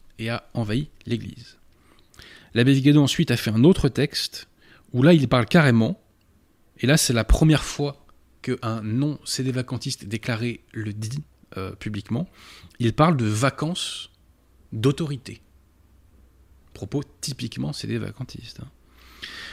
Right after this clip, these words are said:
Donc il nous dit ceci, il nous dit : « Si le tyran qui occupe le siège de Pierre ostracise ceux qui restent fidèles au magistère immuable de l'Église, nous devons sortir des sentiers battus en comblant du mieux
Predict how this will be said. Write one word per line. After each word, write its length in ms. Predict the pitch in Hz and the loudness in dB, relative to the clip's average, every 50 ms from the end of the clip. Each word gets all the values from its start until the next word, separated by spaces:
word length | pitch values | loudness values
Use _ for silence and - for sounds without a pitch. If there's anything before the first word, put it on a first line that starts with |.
| - - - | -18 -16 -18
Donc 160 | - - - | -18 -12 -6
il 80 | 113 107 | -4 -4
nous 60 | 107 | -2
dit 120 | 104 101 | -2 -4
ceci, 600 | 107 - - 117 - - - - 170 180 196 202 | -4 -2 -2 -2 -2 -2 0 2 4 6 6 6
il 160 | 175 131 123 120 | 6 4 4 2
nous 80 | 120 | 2
dit : « 160 | 117 123 156 165 | 2 2 2 2
Si 180 | - - - | 2 0 0
le 120 | 135 123 113 | 0 -2 -2
tyran 380 | - - - - 165 170 185 | -2 -2 0 2 4 4 4
qui 200 | 170 - - - - | 2 0 -6 -2 2
occupe 420 | - 170 - - - 190 - - - | 2 2 4 2 -2 -2 -2 0 -4
le 100 | 127 123 | -2 -2
siège 380 | - - - 170 170 165 139 | -2 0 2 2 2 2 0
de 100 | 127 127 | -2 -4
Pierre 460 | 123 - - - 101 95 - - - _ _ _ _ _ _ _ _ _ _ _ _ _ _ _ _ - _ - - - - - - _ _ | -6 -4 -6 -6 -6 -8 -10 -16 -20 _ _ _ _ _ _ _ _ _ _ _ _ _ _ _ _ -20 _ -20 -18 -18 -18 -20 -20 _ _
ostracise 800 | - 170 170 - - - 170 156 - - - 127 123 113 113 113 - | 6 6 6 6 2 -2 0 0 0 -2 0 -2 -2 -2 -4 -6 -6
ceux 200 | - - - 135 | -4 -2 -2 -2
qui 160 | - - 131 | 2 2 2
restent 300 | 123 143 143 - - 120 | 2 2 0 0 -4 -6
fidèles 440 | - - - - 147 151 165 156 - - | -6 -6 -4 0 4 6 6 6 4 2
au 80 | - 113 | 0 0
magistère 560 | 110 127 143 139 135 139 - - 139 127 123 - _ | 4 4 4 4 4 2 0 0 0 0 0 -2 _
immuable 440 | 139 135 135 131 131 123 117 - - | 2 4 4 4 4 2 0 -4 -8
de 80 | - - | -10 -8
l'Église, 460 | 110 123 131 147 175 196 196 - - _ _ _ _ _ _ _ _ _ _ _ _ _ - _ _ _ _ _ _ - - - - - - - - _ _ _ | -8 -6 -2 0 0 0 0 -4 -12 _ _ _ _ _ _ _ _ _ _ _ _ _ -20 _ _ _ _ _ _ -20 -20 -20 -20 -20 -20 -20 -20 _ _ _
nous 160 | 123 131 139 | 4 4 6
devons 300 | 135 147 143 123 127 123 | 8 8 6 6 4 2
sortir 500 | - - - - 208 180 - - - 185 | 2 2 8 8 8 8 8 4 4 6
des 100 | 160 135 | 6 6
sentiers 320 | 123 - - 131 - - 127 | 2 2 0 -2 0 0 0
battus 320 | 117 113 107 - - 185 - | 0 0 -2 0 -2 -2 0
en 100 | 123 117 | -2 -4
comblant 460 | - - - 151 143 143 156 156 139 | -2 0 -2 0 2 2 2 2 2
du 120 | 123 113 | 0 0
mieux 460 | 113 113 120 143 156 160 151 127 - | 2 4 6 8 10 10 8 8 6